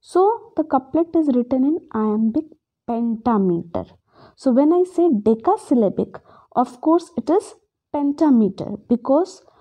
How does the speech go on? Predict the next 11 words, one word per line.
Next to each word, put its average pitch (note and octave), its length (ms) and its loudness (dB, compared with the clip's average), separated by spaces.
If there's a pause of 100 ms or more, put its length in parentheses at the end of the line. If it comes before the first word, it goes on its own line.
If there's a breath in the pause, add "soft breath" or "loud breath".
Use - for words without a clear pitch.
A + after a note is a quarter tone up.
(300 soft breath)
two F4+ 140 2
syllables A#3 680 0 (240)
combine G#3+ 560 -4 (280)
to D4+ 100 -6
make B3 400 0 (420)
one A3+ 320 0 (420)
meter. A3+ 520 0 (480 soft breath)
That's A3 240 -6
why D4 140 2 (100)
ten D#4 220 4
syllables E4+ 640 0